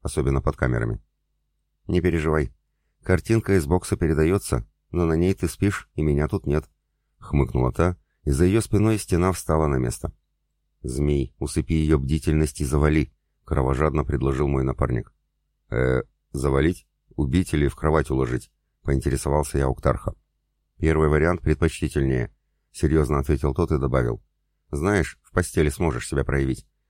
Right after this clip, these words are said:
Позабочусь, чтобы она умолять стала о прощении и сдалась на волю победителя».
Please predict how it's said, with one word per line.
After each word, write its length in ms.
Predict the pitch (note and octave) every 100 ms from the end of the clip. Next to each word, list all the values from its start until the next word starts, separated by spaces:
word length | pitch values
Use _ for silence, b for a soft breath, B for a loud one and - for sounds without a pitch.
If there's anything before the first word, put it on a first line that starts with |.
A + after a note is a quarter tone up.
| _ _
Позабочусь, 720 | G2 F2+ F#2 A2 - D#2+ - _
чтобы 340 | - F2+ E2
она 200 | F2 F#2+
умолять 380 | F2+ F2 F2+ F2
стала 300 | - D2 D2+
о 60 | D2
прощении 540 | D2+ - F#2+ F2 D#2+
и 120 | -
сдалась 400 | F2 C2+ D#2 E2
на 100 | D2+
волю 200 | D2 C#2+
победителя». 540 | C#2 C2 B1 - A#1+